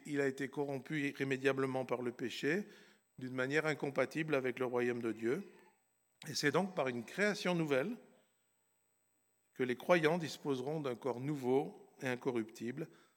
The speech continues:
à l'image de celui du Christ ressuscité que nous fêtons aujourd'hui. Alors il est temps de résumer ce que nous venons de dire, et pour ça je m'appuie sur, euh,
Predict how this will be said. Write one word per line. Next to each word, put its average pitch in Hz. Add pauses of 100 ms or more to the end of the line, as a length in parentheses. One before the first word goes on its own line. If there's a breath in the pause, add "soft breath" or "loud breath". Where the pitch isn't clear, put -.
(260 soft breath)
à 147
l'image 143 (220)
de 123
celui 135
du 127
Christ 165
ressuscité 123 (680 soft breath)
que -
nous 131
fêtons 123
aujourd'hui. 110 (1900 soft breath)
Alors 185
il 180
est 170
temps 190
de 160
résumer 135 (880 loud breath)
ce -
que 131
nous 131
venons 135
de 127
dire, 147 (460 loud breath)
et 143
pour 143
ça 190
je 160
m'appuie 147
sur, 151
euh, 127